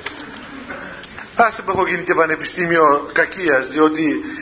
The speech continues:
εξομολογώ χιλιάδες ανθρώπους, οπότε δεν είχε αμαρτία που δεν την ξέρω. Τα ξέρω όλα, ας πούμε.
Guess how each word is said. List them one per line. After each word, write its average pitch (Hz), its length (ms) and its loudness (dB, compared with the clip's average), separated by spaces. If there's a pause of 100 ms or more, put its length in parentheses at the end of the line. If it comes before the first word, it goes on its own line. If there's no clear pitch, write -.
(200)
εξομολογώ 156 520 2
χιλιάδες 190 480 0
ανθρώπους, 151 480 0
οπότε 269 240 4
δεν 302 160 4
είχε 262 140 0
αμαρτία 196 380 0
που - 80 -4
δεν 170 120 -2
την 143 100 -6
ξέρω. 120 400 4 (840)
Τα 214 80 4
ξέρω 320 340 4
όλα, 170 180 6
ας - 160 -2
πούμε. 143 340 -10